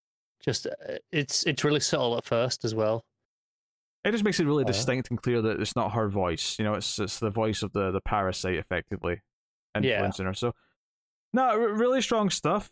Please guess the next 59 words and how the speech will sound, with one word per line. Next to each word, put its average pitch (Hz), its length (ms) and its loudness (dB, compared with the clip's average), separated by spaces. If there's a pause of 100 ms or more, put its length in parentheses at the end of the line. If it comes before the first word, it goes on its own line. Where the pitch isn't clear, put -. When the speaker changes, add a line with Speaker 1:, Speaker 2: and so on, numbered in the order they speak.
(120)
Speaker 2:
Um, 135 460 0
it 147 80 2
doesn't 185 180 2
really 185 220 2
end 147 240 2
the 127 40 0
story 135 540 2
as 117 160 0
much 123 240 0
as 117 100 0
it 120 120 2
ends 120 460 0
this 113 260 0
act 110 340 -2
of 147 80 2
the 147 80 0
story, 165 480 0 (100)
because 120 220 0
it's 120 140 -4
clearly 123 500 2 (220)
not 117 160 2
over. 117 500 2
We 113 100 -2
still 120 180 0
have 120 160 0
the 117 60 -2
villains 113 300 0
at 110 120 -2
play, 110 280 0 (460)
which 170 180 2
is 180 60 2
not 214 140 2
a 180 40 -2
complaint, 160 400 0
'cause 135 140 0
I've 143 80 0
been 139 100 2
enjoying 147 320 2
this 123 140 0
story 113 200 0
so 117 140 -2
much. 117 220 0
I 131 100 2
am 120 140 2
more 127 260 2
than 120 100 0
happy 120 320 0
for 107 140 -2
this 110 200 0
to - 80 -8
keep - 200 -4
evolving 98 640 -2 (100)
and 92 340 -2
for - 140 -4
this 104 140 -2
to - 80 -16
keep 101 160 -6
going 110 180 0
out. 123 220 0